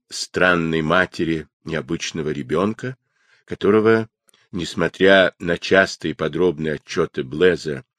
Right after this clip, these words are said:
о твоей жизни и твоём воспитании, я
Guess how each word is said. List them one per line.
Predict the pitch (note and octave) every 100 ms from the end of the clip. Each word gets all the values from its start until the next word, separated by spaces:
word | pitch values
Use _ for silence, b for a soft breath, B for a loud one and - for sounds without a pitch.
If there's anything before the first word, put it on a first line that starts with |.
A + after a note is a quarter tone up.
| _ -
о | D#2
твоей | - D#2 D2
жизни | C2+ F2 G2 C#2+ D2 B1+ _ _ _
и | -
твоём | F2 - D2+ D2
воспитании, | C#2 - - D2+ A#2+ D3+ F2 B1+ _ _ b b b -
я | E2+ A2 A2